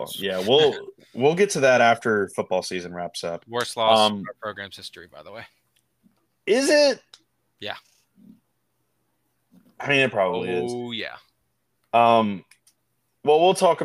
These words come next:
Speaker 2: I mean, I, I, I wanna give that more time whenever college football's not going
Speaker 3: I
Speaker 2: on, but
Speaker 3: don't.
Speaker 2: we, we, <laughs> we're, we're going to do a full bowl breakdown. We'll talk some college basketball because college football, of course, is wrapping up, and next week we really won't have anything to talk about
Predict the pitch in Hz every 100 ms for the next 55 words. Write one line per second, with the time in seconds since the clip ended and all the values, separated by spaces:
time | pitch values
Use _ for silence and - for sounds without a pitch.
0 | 117 147 139 131 120 - 156 - 147 147
1 | 147 160 143 127 117 113 107 104 - 98
2 | 98 92 90 90 _ 107 107 95 90 101
3 | 95 92 92 95 90 127 175 107 113 117
4 | 120 113 - _ _ _ _ 117 123 120
5 | - 233 277 277 302 - 311 - 330 -
6 | 302 - _ - - - - - 160 170
7 | 170 - 143 160 139 147 160 165 160 127
8 | 127 123 117 - 127 131 131 127 117 113
9 | 117 123 110 104 98 104 101 101 98 104
10 | 107 107 - 113 110 110 107 107 104 -
11 | 107 101 98 98 95 90 98 95 101 98
12 | 95 - 98 95 87 95 92 90 92 95
13 | 90 92 98 - 98 90 95 101 101 95
14 | 92 95 92 90 87 - - - 127 123
15 | - 82 82 76